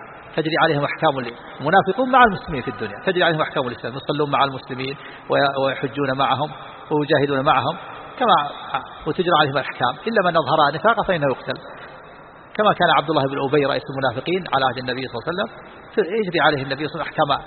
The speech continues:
المؤمنين. فكذلك في موقف القيامة يكون معهم، ثم بعد ذلك يمكر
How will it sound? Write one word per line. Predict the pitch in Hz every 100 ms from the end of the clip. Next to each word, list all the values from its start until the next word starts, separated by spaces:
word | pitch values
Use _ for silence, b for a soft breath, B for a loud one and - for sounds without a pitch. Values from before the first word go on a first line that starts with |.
| - - - -
المؤمنين. | 123 117 110
فكذلك | 208 208 220 233 202
في | 202
موقف | 185 180 147
القيامة | 143 151 135 120 185
يكون | 196 196
معهم، | 175 175 147 147 240 - - -
ثم | 214 185 180 185 - - -
بعد | 160
ذلك | 135 160 180 - - - - - - - - - - - - - - - - -
يمكر | 165 165